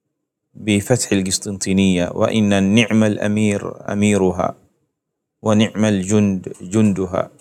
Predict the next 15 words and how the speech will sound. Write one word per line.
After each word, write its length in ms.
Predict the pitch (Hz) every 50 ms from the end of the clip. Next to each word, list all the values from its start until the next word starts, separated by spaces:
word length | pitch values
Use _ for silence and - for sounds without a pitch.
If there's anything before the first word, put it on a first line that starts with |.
| _ - -
إلى 200 | 127 139 139 131
غير 280 | 127 151 151 143 123
ذلك 460 | 117 131 135 131 120 110 104 107 -
من 120 | - 98 101
البشارات 640 | 98 98 95 95 - - 101 104 117 117 104 - 85
العظيمة 500 | 85 87 98 101 123 120 117 107 104 101
التي 300 | 98 104 101 101 - 95
بشر 380 | 110 117 113 - 98 95 92
بها 200 | 95 104 110 104
النبي 300 | 92 92 92 92 104 104
محمد 360 | 95 92 - - 104 101 92
صلى 140 | 92 - -
الله 100 | - 87
عليه 100 | 82 -
وسلم. 240 | - - - -